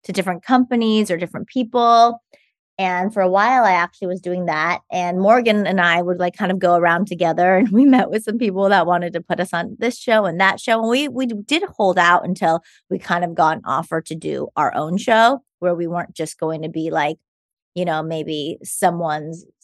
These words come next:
assistant or secretary or something like that, and then hopefully get a spinoff. So we kind of waited until it felt like the right thing. And then for Rich Kids,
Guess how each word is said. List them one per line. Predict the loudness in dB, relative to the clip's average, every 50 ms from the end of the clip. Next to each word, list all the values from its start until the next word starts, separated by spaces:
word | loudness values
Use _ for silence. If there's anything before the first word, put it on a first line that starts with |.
| _ _ _ _ _ _ _ _ _ _ _ _ _ _ _ _ _
assistant | -8 -6 -6 -8 -8 -10 -4 -4 -2 -2 -2 -6
or | -8 -8
secretary | -6 -6 -6 -6 -6 -10 -6 -4 -2 0 0 0 -2 -2 -4 -4 -4
or | -6 -6
something | -8 -10 -14 -12 -10 -10 -8
like | -8 -10 -4
that, | -2 -2 0 0 -2 -4
and | -6 -10 -8 -6
then | -6 -6 -6
hopefully | -6 -8 -8 -8 -8 -12 -10 -10
get | -8 -8
a | -8
spinoff. | -10 -8 -8 -8 -6 -4 -6 -6 -4
So | -4 -6
we | -6 -4
kind | -4 -2 -2
of | -2 -2
waited | 0 -2 -2 0 -2 -2 -4 -4
until | -4 -8 -8 -6 -6 -6
it | -6 -8 -8
felt | -8 -8 -6
like | -6 -10 -12
the | -12 -10
right | -8 -8 -8 -10 _ _
thing. | 2 2 2 2 -2 -6 -10 _ _ _ _ _ _ _ _
And | -4 -4 -4 -4 -6 -4
then | -4 -4 -4 -4 -4 -6 -6 -6 -8 -8 -10 -10 _ _ _ _ _ _ _ _ _
for | -2 -2 0
Rich | -2 -4 -4 -4 -6 -18 _
Kids, | _ -2 0 2 2 2 2 2 0 0 -2